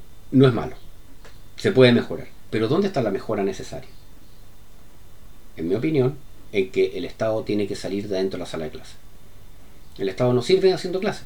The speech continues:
¿Por qué? Porque el control es demasiado distante. Está, se sabe que la, sabemos hace muchos años, está probadísimo una y otra vez, que la planificación central no funciona.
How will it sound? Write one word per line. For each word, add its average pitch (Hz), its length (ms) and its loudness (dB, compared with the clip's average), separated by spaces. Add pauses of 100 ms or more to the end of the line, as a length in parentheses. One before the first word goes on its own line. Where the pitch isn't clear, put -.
¿Por 101 140 -6
qué? 127 200 2
Porque 127 220 -4
el 95 60 -8
control 101 300 0
es 120 60 2
demasiado 120 320 0
distante. 104 500 -4 (1300)
Está, 87 440 -2
se - 140 -10
sabe 123 260 8
que 107 80 0
la, 90 100 2 (240)
sabemos 104 340 2
hace 85 120 -6 (760)
muchos 123 400 4
años, 87 240 -2
está 87 140 -6
probadísimo 85 600 0
una 87 140 -4
y 85 80 -4
otra 80 200 -8
vez, 80 160 -8 (420)
que 107 80 0
la 107 100 2
planificación 117 600 0
central 139 480 2
no 131 100 6
funciona. 113 420 -2